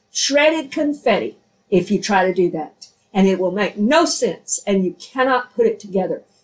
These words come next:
We need to understand that the Bible, the Old and the New, is one book with one author,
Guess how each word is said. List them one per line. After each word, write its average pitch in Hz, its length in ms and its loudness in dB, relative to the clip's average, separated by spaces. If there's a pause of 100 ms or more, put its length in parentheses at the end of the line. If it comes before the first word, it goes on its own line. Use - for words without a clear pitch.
(100)
We 208 180 4
need 285 280 0
to 302 60 4
understand 302 800 0 (280)
that 185 260 0
the 180 120 -2
Bible, 269 680 2 (460)
the 185 160 4
Old 294 280 6
and 320 220 2
the 349 60 0
New, 330 380 -2 (120)
is 190 280 0
one 254 380 0
book 277 400 2 (260)
with 185 260 0
one 190 480 -2
author, 175 680 -2